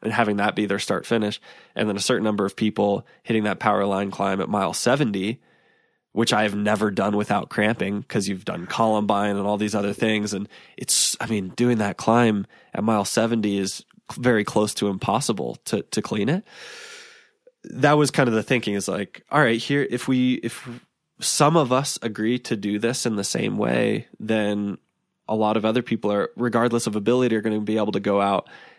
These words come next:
and say, like, "All right, well, it took me nine and a half hours, but I can compare, you know, apples to apples, that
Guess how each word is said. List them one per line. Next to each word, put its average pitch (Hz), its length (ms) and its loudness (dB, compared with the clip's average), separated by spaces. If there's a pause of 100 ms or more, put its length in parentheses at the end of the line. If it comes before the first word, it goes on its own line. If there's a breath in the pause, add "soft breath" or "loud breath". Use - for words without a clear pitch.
(160 loud breath)
and 98 500 -2 (300)
say, - 240 -2
like, 98 240 -2
"All 165 80 4
right, 120 140 4
well, 117 320 2 (160)
it 120 100 0
took 170 220 2
me 143 200 2
nine 113 280 2
and 117 100 2
a 104 40 0
half 101 260 -4
hours, 95 480 -2 (880 soft breath)
but 113 360 4
I 117 120 2
can 110 180 -6
compare, 107 460 2
you 101 100 0
know, 101 100 0
apples 98 360 0
to 104 100 0
apples, 107 380 2
that - 280 -2